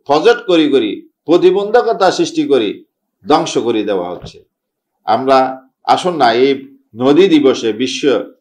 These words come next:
নদী দিবস পালন করতেছে, আমরা national এমপ্লয়মেন্ট human রাইটসের পক্ষ থেকে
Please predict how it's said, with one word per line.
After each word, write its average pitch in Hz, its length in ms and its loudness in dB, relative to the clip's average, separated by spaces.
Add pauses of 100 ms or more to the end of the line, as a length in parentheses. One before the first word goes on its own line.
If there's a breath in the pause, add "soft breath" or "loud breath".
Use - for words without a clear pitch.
(120)
নদী 127 240 0
দিবস 131 380 -2
পালন 110 340 -2
করতেছে, 95 600 -10 (340)
আমরা 139 320 2
national 131 480 -2
এমপ্লয়মেন্ট 123 440 -4
human 127 260 -4
রাইটসের 120 320 -4
পক্ষ 120 260 -4
থেকে 117 380 -6